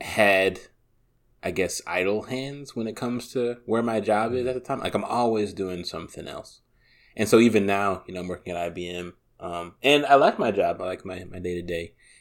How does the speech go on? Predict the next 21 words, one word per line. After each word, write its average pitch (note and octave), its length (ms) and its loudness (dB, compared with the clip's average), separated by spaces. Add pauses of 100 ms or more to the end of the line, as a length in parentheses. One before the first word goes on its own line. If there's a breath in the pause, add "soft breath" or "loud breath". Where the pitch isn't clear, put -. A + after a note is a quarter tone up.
(100)
and F2+ 120 -6
it's - 120 -10
definitely G#2 380 0
helping F#2 260 0
me F2+ 80 -2
to F2 120 -2
take - 180 -4
care F2+ 200 -2
of D#2+ 80 -4
my D2 100 -10
family. F2 460 -12 (220)
But A#2+ 440 0 (500)
if F#2 160 -2
I F#2 80 4
have F#2+ 200 2
to F#2 60 -10
be F2+ 80 -2
completely F2+ 320 -6
honest, F2+ 440 -6 (460 soft breath)
my F#2+ 220 0
drive F#2 680 0